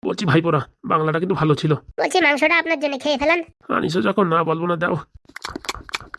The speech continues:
Speaker 1: দেশি মুরগি মনে হচ্ছে।
Speaker 2: হ্যাঁ, হ্যাঁ,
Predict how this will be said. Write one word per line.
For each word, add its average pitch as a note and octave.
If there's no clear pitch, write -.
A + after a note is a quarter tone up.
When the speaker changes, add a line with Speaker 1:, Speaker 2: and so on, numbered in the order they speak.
Speaker 1:
দেশি E3
মুরগি G3+
মনে D#3
হচ্ছে। D3+
Speaker 2:
হ্যাঁ, D4+
হ্যাঁ, C4+